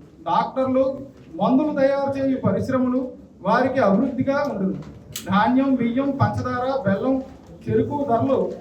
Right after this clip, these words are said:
తగ్గవు. స్త్రీలు నవరత్నములు, రాళ్లతో కూడిన ఆభరణములు, చెంపులు, పచ్చలు ధరించుటకు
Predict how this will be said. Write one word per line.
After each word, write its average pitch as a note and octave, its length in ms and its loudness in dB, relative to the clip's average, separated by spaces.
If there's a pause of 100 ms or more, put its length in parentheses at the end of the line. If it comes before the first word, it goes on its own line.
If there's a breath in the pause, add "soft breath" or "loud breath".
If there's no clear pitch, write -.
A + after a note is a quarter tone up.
(160)
తగ్గవు. G#3 420 -2 (640)
స్త్రీలు C4 640 0 (340)
నవరత్నములు, B3+ 880 2 (320)
రాళ్లతో C4+ 640 2
కూడిన C4+ 220 0
ఆభరణములు, A3+ 920 0 (340)
చెంపులు, C4 340 2
పచ్చలు B3 480 0
ధరించుటకు C4 880 0